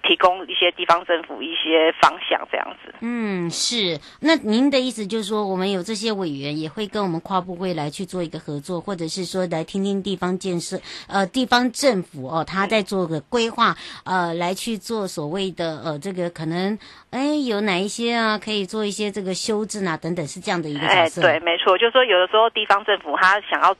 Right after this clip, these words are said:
Speaker 1: 做的可能会比较，呃，呃，可能他有他的想法，但是可能广度或者是整体性比较，比较考量没有那么完整，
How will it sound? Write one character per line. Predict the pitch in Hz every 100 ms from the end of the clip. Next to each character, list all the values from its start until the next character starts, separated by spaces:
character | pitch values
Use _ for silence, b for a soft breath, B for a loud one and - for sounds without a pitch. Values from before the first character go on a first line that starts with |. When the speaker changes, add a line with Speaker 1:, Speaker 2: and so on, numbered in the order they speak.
| -
Speaker 1:
做 | 214 156
的 | 85 -
可 | 170
能 | - -
会 | 214 185 -
比 | 170 _ -
较， | 190 180 170
呃， | - 104 95 - B B B
呃， | - 135 90 -
可 | -
能 | 175 180
他 | 240
有 | 233
他 | 202
的 | 214 -
想 | 143 -
法， | 147
但 | 180
是 | 202
可 | 185
能 | 160 156
广 | 165 139 156
度 | 190 185
或 | 196 175
者 | 120 -
是 | 185 170 165
整 | 165 156
体 | 151 -
性 | 165 156
比 | - -
较， | 170 165 147 - -
比 | 165
较 | 185
考 | -
量 | 151 147
没 | 156 165
有 | 160
那 |
么 | 190 156
完 | 139 185
整， | -